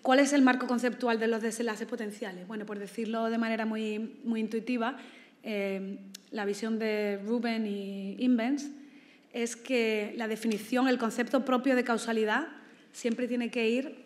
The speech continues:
eh, asociado a,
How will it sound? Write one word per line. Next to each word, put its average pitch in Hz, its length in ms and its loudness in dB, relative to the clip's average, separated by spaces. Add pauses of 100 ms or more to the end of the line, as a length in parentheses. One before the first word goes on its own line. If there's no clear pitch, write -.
(760)
eh, 208 500 -2
asociado 226 720 0 (800)
a, 214 600 -2